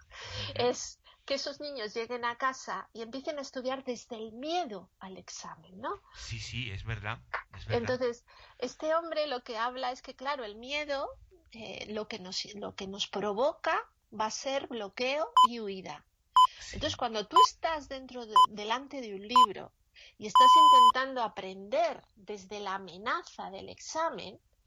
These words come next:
Speaker 2: se produce una especie de fricción interna, que es, por un lado, huye <laughs> o bloquéate, y por otro lado, si la persona es responsable, es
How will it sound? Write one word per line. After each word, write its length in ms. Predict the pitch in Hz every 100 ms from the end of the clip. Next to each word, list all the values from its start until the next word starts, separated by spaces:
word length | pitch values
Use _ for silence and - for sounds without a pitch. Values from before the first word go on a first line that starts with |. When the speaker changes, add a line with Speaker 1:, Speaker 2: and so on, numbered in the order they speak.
| - - -
Speaker 2:
se 200 | - -
produce 380 | - 254 311 -
una 120 | 392
especie 460 | 359 - - - 359
de 120 | 339
fricción 960 | 294 - 240 - - - 440 427 190 190 _ _
interna, 760 | 240 220 196 180 180 180 175 - _ _ -
que 260 | 247 240
es, 160 | 196 -
por 220 | - 247
un 140 | 285 294
lado, 440 | 311 254 170 -
huye 580 | - 349 285 185 170 - _ -
<laughs> 600 | - - 226 - 226 - - -
o 120 | 277 233
bloquéate, 1000 | 240 233 233 415 240 247 - 277 233 - -
y 100 | 339
por 160 | 277
otro 260 | 302 339 392
lado, 500 | 359 339 311 240 285 - _
si 140 | - 240
la 140 | 196
persona 380 | 185 - 294 349
es 60 | 349
responsable, 960 | - - - 254 - 269 233 190 202 247
es 200 | 349